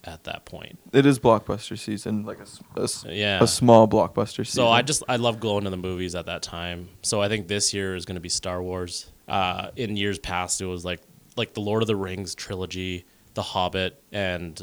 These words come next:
Speaker 1: all the different parts of it that came out.
Speaker 2: Yeah.
Speaker 1: It was always around that late,
Speaker 2: Yeah.
Speaker 1: late December time.
Speaker 2: Yeah,
Speaker 1: So
Speaker 2: that, that, like, December eighteenth to January fifth window.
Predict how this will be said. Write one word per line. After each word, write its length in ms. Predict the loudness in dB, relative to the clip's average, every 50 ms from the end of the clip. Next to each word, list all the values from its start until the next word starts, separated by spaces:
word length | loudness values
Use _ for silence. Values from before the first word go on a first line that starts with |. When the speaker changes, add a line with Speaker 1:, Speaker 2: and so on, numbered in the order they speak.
| -14 -8
Speaker 1:
all 160 | -6 -4 -4 -4
the 180 | -4 -6 -6 -6
different 460 | -6 -10 -10 -8 -10 -10 -10 -12 -12
parts 280 | -8 -8 -8 -6 -6 -8
of 100 | -8 -8
it 80 | -10 -10
that 160 | -10 -12 -10
came 240 | -8 -8 -8 -8 -8
out. 200 | -10 -10 -12 -14 -16 -18 -10 0
Speaker 2:
Yeah. 140 | 2 2 2
Speaker 1:
It 60 | 2 0
was 120 | 0 0
always 240 | 2 2 2 2 0
around 500 | -2 -2 -2 -2 -2 -2 -4 -6 -8 -10
that 240 | -10 -10 -10 -10 -12 _ _ -8 -2
late, 100 | 2 2
Speaker 2:
Yeah. 60 | 2 2
Speaker 1:
late 260 | 0 -2 -6 -6 -4
December 400 | -4 -4 -4 -4 -6 -10 -12 -12
time. 380 | -12 -14 -14 -14 -14 -16 -2 2
Speaker 2:
Yeah, 80 | 2 4
Speaker 1:
So 100 | 4 4
Speaker 2:
that, 240 | 4 2 2 4 8
that, 360 | 10 10 10 8 4 -2 0
like, 260 | 0 0 0 0 2
December 800 | 2 2 2 2 4 4 4 4 6 4 6 6 6 4 2 0 -4 -12 -20 -20 -20 -20 -20 -20 -20 _ _ _ 6
eighteenth 640 | 6 6 6 4 0 -2 0 0 0 -2 -4 -10 -4
to 140 | -2 -2 0
January 600 | 2 2 2 2 2 2 2 2 2 2 2 0
fifth 500 | -2 -2 0 0 0 0 -4 -10 -8 -6
window. 440 | -4 -4 -4 -4 -4 -4 -4 -6 -8